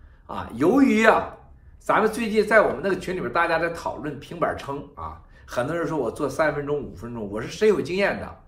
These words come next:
因为这个，呃，这个我的这个教练顾问曾经说，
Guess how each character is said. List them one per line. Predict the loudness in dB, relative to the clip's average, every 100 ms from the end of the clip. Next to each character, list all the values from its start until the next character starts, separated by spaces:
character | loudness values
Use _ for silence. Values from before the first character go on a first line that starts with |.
| -20 -20 -14
因 | -2 0
为 | 0 0
这 | -2 0
个， | 2 2 2 0 -6 -20 -20 -20 -4
呃， | -2 -2 -4
这 | -4 -4
个 | -4
我 | -4 -4
的 | -2 0
这 |
个 | 0
教 | 2 6 6
练 | 6 0
顾 | 0
问 | 2 2
曾 | -4 -6
经 | -6
说， | -6 -4 -4 -6